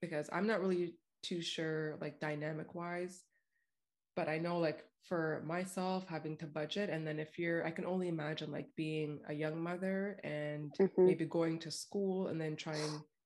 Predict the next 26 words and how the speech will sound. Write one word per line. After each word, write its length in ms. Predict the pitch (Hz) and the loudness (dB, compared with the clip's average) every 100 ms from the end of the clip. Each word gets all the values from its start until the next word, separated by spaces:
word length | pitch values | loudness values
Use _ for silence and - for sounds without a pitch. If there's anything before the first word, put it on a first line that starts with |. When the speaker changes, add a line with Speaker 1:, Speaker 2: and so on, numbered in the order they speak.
| - | -12
Speaker 1:
to 100 | 156 | -6
budget. 600 | 151 156 165 185 190 - | -2 -2 -2 -2 -2 -4
So 480 | - 151 147 151 147 | -4 -2 -2 -2 0
what 140 | 175 | 4
would 140 | 185 190 | 8 10
you 100 | 190 | 10
Speaker 2:
Mm-hmm. 100 | 190 | 10
Speaker 1:
say 280 | 165 165 165 | 8 0 0
to, 140 | 165 | 0
like, 260 | 160 151 151 | -2 -2 -4
young 260 | 147 160 165 | -4 -2 -2
mothers 340 | 156 156 156 | -2 -2 -2
if 140 | 156 - | -4 -2
there's 320 | 156 147 147 - _ - - | 0 0 -6 -16 _ -14 -4
any 200 | 170 170 | 0 0
other 280 | 160 160 139 | 2 0 -2
budgeting 640 | 151 156 165 160 151 156 160 - | -4 -2 0 2 0 -2 -6 -12
tips 360 | - 165 160 - | -6 -6 -4 -6
or 80 | 151 | -8
frugal 360 | - 170 156 147 | -4 -2 -2 -4
tips 280 | 151 - | -6 -8
that 100 | - 226 | -8 -8
you 100 | 147 | -8
could 180 | - | -8
give 200 | - 147 | -6 -8
them? 300 | 175 - 175 | -8 -10 -12